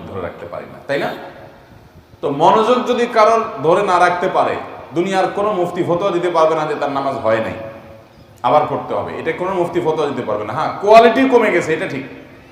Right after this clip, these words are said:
কারণ মনোযোগ ধরে রাখাটা এটা ফরজের তালিকাও না, ওয়াজিবের তালিকাও নাই। এটা ঠিক যে ওইটা নামাজের প্রাণ, কিন্তু যদি কেউ নামাজের মধ্যে তাড়াহুড়ো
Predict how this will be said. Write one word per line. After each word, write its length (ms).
কারণ 200
মনোযোগ 440
ধরে 180
রাখাটা 520
এটা 160
ফরজের 460
তালিকাও 440
না, 140
ওয়াজিবের 480
তালিকাও 420
নাই। 140
এটা 240
ঠিক 180
যে 80
ওইটা 140
নামাজের 400
প্রাণ, 360
কিন্তু 320
যদি 220
কেউ 520
নামাজের 440
মধ্যে 240
তাড়াহুড়ো 540